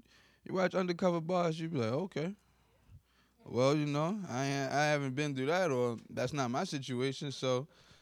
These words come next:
I'm grateful for that, and I, I'm, I'm blessed for what I got. You know, I, I'm, I'm, I got this. I can h-, handle this." And, um, but also, a lot of times, because of what they learn, the bosses learn about the lives of the people they touch, they,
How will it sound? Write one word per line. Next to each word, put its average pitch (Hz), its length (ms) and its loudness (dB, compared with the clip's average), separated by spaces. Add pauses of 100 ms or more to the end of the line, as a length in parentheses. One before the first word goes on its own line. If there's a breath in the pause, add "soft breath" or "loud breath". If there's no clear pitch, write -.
(120)
I'm 147 220 -4
grateful 151 340 4
for 120 160 -4
that, 110 240 0
and 113 120 -4
I, 117 260 -4
I'm, 117 220 -2
I'm 135 160 0
blessed 156 440 2
for 123 180 -6
what 139 120 4
I 185 120 6
got. 123 220 -2 (100)
You 107 140 -10
know, 113 80 -8
I, 127 280 -4
I'm, 131 380 -2
I'm, 123 160 0
I 120 160 0
got 160 240 2
this. 143 300 -2 (120)
I - 60 -6
can 127 180 -4
h-, 135 120 -2 (140)
handle 147 280 2
this." 127 300 0 (840 soft breath)
And, 123 280 -2
um, 127 400 0 (140)
but 143 120 4
also, 170 480 6 (640)
a 113 60 -4
lot 147 200 8
of 151 80 2
times, 135 640 -2 (500)
because 147 380 2
of 131 180 0
what 127 140 0
they 123 120 2
learn, 123 460 0
the 110 80 -2
bosses 117 500 -4
learn 123 220 0
about 107 300 0
the 104 120 -4
lives 113 300 2
of 107 60 -4
the 104 60 -4
people 107 280 -6
they 101 120 -2
touch, - 440 -2
they, 113 320 -2